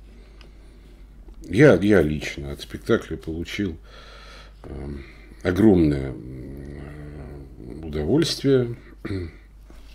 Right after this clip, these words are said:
И, э, м, м, если бы,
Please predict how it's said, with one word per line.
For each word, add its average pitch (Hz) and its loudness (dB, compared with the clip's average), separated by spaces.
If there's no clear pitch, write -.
И, 87 -4
э, 71 -8
м, 73 -10
м, 71 -12
если 127 10
бы, 117 4